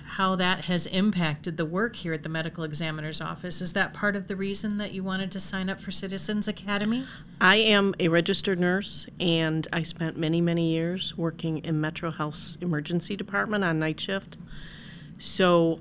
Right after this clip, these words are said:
Speaker 2: I saw the very beginning of the opioid epidemic towards the end of my nursing, um, career at Metro.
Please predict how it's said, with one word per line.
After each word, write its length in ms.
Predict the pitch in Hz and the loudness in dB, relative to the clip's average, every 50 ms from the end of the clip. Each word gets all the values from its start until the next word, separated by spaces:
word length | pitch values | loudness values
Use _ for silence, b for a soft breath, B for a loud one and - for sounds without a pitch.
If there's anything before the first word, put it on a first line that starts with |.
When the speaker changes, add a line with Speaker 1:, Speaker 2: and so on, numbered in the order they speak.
| - - | -2 2
Speaker 2:
I 300 | - 180 175 185 220 254 | 4 8 8 8 8 6
saw 480 | 233 - - - - 214 196 190 190 185 | 4 2 0 2 4 4 4 4 4 4
the 120 | 175 180 | 2 2
very 300 | 165 165 175 175 175 170 | 2 4 4 6 6 4
beginning 720 | 170 170 170 156 - - 160 151 156 175 190 208 214 220 | 4 2 -2 -4 0 2 4 4 6 6 4 4 2 0
of 240 | - - 196 175 175 | 0 -2 -2 -2 0
the 160 | 190 196 - | -2 0 0
opioid 480 | - 190 180 - 202 202 196 196 196 - | 0 -2 0 0 0 2 2 2 0 0
epidemic 800 | - 190 180 - - 185 175 - 190 185 185 190 190 190 - - | -2 -4 -2 -2 -4 -2 0 2 2 2 2 2 0 -2 -4 -8
towards 440 | - - - 190 196 190 185 165 - | -10 -4 0 2 2 2 2 2 0
the 160 | - 185 117 | 0 2 4
end 200 | 165 165 170 165 | 4 4 4 4
of 160 | 170 165 143 | 2 0 0
my 180 | 165 165 160 160 | 0 0 2 2
nursing, 880 | 160 156 160 165 180 202 - - - - 220 214 214 214 214 220 220 220 B B B B B B B B B - | 4 4 6 4 4 4 0 0 0 2 4 4 4 4 4 4 2 0 B B B B B B B B B -2
um, 440 | 175 170 165 160 165 160 156 147 - - - - | 2 2 2 2 0 -2 -4 -4 -8 -12 -14 -6
career 380 | - - 175 175 170 175 190 | -2 0 2 2 2 2 2
at 200 | 175 - 165 - | 2 2 0 0
Metro. 600 | - 175 170 175 - - - 220 220 220 233 240 | 2 0 0 0 0 0 2 2 2 2 0 -2